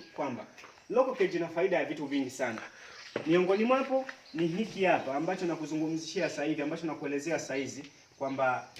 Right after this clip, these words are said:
kuna faida kubwa sana katika utumiaji wa local cage, hususan ni masuala ya mayai.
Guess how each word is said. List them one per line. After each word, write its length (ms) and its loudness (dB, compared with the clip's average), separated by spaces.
kuna 220 0
faida 500 -2
kubwa 420 -4
sana 520 2
katika 320 -4
utumiaji 420 -4
wa 60 -2
local 240 -4
cage, 260 -4
hususan 440 -6
ni 140 -6
masuala 460 -4
ya 260 -2
mayai. 560 -2